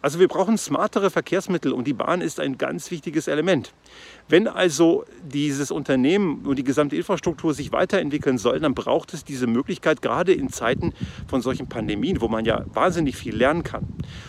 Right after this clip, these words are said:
Und genau diese Möglichkeit, die macht die G D L unter der Leitung von Herrn Wieselski momentan ziemlich viel zunichte. Und das aufgrund, so muss man es annehmen, mehr von Machtinteressen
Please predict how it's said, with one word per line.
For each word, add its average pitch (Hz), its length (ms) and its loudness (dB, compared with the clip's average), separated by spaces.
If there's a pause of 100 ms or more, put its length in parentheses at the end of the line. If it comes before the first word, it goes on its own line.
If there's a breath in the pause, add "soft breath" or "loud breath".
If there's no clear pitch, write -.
(120)
Und 135 100 0
genau 147 340 6
diese 226 340 -2
Möglichkeit, 156 640 0
die 131 40 0
macht 127 220 4
die 143 100 -2
G 123 140 0
D 120 160 2
L 127 220 4
unter 143 200 0
der 123 140 2
Leitung 123 240 0
von 120 140 -6
Herrn 120 180 -2
Wieselski 117 500 -2
momentan 139 460 0 (240 loud breath)
ziemlich 131 320 -2
viel 101 200 -4
zunichte. - 580 -2 (440 loud breath)
Und 135 140 4
das 190 180 4
aufgrund, - 800 0 (380)
so 131 200 2
muss 135 160 4
man 113 120 0
es 107 100 -4
annehmen, 139 400 4 (220 loud breath)
mehr 127 240 6
von 117 240 2
Machtinteressen 127 880 0